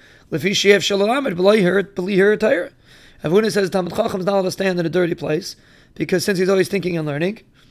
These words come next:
so therefore, if he's gonna stand in a dirty place, he's gonna think it's gonna be usher. But if Rav Huna holds, you're allowed to cover your mouth. So what's wrong with thinking and learning?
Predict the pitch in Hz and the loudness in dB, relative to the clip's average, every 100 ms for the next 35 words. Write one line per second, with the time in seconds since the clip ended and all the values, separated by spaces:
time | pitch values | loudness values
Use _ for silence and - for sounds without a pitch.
0 | _ _ - - 214 175 - 185 185 165 | _ _ -6 4 4 4 2 2 2 -2
1 | 170 - 190 185 180 190 180 214 277 190 | -6 -2 -2 -2 0 0 2 2 2 0
2 | 170 165 165 254 180 165 170 311 311 - | -6 -4 -2 -2 -2 -4 0 2 2 -4
3 | - _ _ - - - - 214 220 196 | -14 _ _ -20 -20 -12 4 6 8 6
4 | 214 185 208 202 165 185 190 180 190 170 | 6 8 8 8 6 4 4 4 4 2
5 | 160 190 277 135 - - _ _ _ _ | 2 0 -2 -6 -14 -20 _ _ _ _
6 | - 170 190 - 196 196 185 185 - - | -4 2 2 2 0 2 0 -2 -4 -10
7 | 190 190 196 214 339 339 | -6 -6 -4 -4 -6 -10